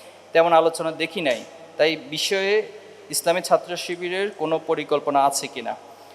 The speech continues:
যে আমরা ইতিমধ্যে দেখুন, একটি রাষ্ট্রের কাজ কখনো একটি ছাত্র সংগঠন পুরোপুরি করতে পারে না,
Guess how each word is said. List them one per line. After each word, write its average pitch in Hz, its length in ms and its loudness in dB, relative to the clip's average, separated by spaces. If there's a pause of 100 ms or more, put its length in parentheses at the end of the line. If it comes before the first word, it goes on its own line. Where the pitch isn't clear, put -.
(200)
যে 175 80 8
আমরা 220 500 8
ইতিমধ্যে 226 600 0
দেখুন, 185 280 -4
একটি 202 240 -4
রাষ্ট্রের 180 560 2
কাজ 214 360 6
কখনো 202 260 2
একটি 196 160 -2
ছাত্র 190 380 0
সংগঠন 185 540 -4
পুরোপুরি 165 340 -4
করতে 147 280 -6
পারে 170 300 6
না, 127 200 0